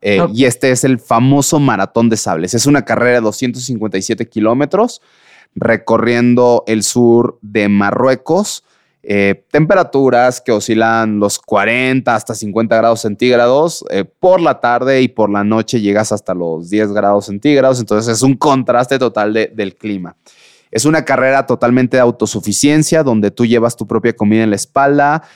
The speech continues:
Speaker 1: solamente tienes acceso a cuatro litros de agua diarios, duermes en unas jaimas, que es una especie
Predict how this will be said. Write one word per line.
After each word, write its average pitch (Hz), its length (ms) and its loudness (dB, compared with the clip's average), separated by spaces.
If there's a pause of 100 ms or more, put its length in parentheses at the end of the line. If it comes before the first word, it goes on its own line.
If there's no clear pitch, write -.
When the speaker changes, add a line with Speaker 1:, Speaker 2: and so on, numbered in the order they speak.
(140)
Speaker 1:
solamente 117 680 0
tienes 113 380 0
acceso 113 680 0
a 95 340 -2
cuatro 120 440 2
litros 113 560 -2
de 110 100 0
agua 110 340 2
diarios, 135 800 0 (360)
duermes 117 880 2
en 107 160 0
unas 110 360 0
jaimas, 143 540 0
que - 120 -4
es 110 100 -4
una 113 140 2
especie 113 880 0